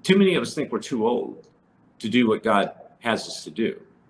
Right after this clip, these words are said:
I don't care if you're seventy, eighty, ninety. I don't care if you're a hundred. In God's eyes, you're still a baby. And if he has something for you to do, you will live to be a hundred and fifty. I don't care what the doctors say. I don't care.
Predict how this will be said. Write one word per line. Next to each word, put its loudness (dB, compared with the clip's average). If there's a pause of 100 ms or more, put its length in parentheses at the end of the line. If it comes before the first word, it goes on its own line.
(720)
I 4
don't 4
care 2
if -4
you're -6
seventy, -2
eighty, 0
ninety. -4
I 2
don't -2
care 0
if -8
you're 0
a -6
hundred. -6 (500)
In -2
God's 4
eyes, 0
you're -8
still -2
a 0
baby. 0 (840)
And 0
if -6
he -2
has -2
something -6
for -10
you -6
to -10
do, 4
you 0
will 4
live 2
to -4
be 2
a 4
hundred -4
and -16
fifty. -4 (200)
I 2
don't -2
care -8 (260)
what -14
the -6
doctors -6
say. -8
I 2
don't 0
care. -18